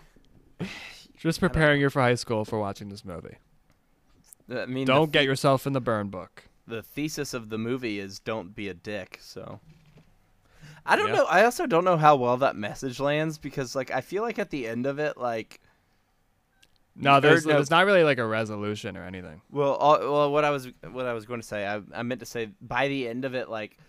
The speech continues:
Speaker 2: when you walk away from that movie, you're not really remembering the ending. You're remembering everything before and
Speaker 1: Exactly.
Speaker 2: plastics and stuff, <laughs> like,
Speaker 1: Yeah.
Speaker 2: you know?
Speaker 1: No, it doesn't.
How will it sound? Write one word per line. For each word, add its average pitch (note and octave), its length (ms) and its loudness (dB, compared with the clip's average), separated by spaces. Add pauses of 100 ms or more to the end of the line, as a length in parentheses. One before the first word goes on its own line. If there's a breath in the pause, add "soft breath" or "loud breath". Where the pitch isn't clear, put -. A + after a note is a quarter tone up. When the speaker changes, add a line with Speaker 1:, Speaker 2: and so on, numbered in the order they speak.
(200 soft breath)
Speaker 2:
when B2 160 -8
you A#2+ 120 -6
walk A#2+ 240 -2
away G#2+ 160 -6
from B2 160 -14
that B2+ 140 -6
movie, C#3 260 -4
you're C3 160 0
not B2+ 260 2
really C#3 220 2
remembering A#2+ 560 -2
the A2+ 120 -8
ending. A2 340 -8
You're G#2+ 140 -8
remembering A2+ 500 -8
everything A2 380 -8
before G#2+ 680 -8
and F#2+ 200 -8
Speaker 1:
Exactly. A#2 500 -2
Speaker 2:
plastics - 200 -12
and A#2+ 100 -16
stuff, B2 400 -6
<laughs> - 0 -
like, D3+ 300 -10
Speaker 1:
Yeah. A2 320 -4 (1120 soft breath)
Speaker 2:
you A2+ 140 -12
know? A2+ 200 -6
Speaker 1:
No, C3 260 2
it C3 100 -2
doesn't. D#3 500 -2